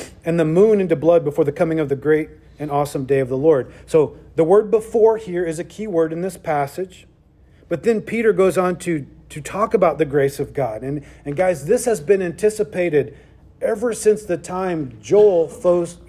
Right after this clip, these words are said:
first prophesied these words, okay? So now Peter is gonna give them the grace of God right here in verse twenty-one. This is the anticipated text. This is what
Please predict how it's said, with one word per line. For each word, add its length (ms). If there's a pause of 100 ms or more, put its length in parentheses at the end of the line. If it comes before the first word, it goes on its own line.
first 380 (340)
prophesied 800
these 200
words, 460
okay? 360 (120)
So 100
now 180
Peter 560 (140)
is 100
gonna 160
give 360
them 140
the 80
grace 340
of 120
God 380
right 180
here 140
in 140
verse 180
twenty-one. 600 (180)
This 240
is 140
the 160
anticipated 920
text. 380
This 180
is 160
what 260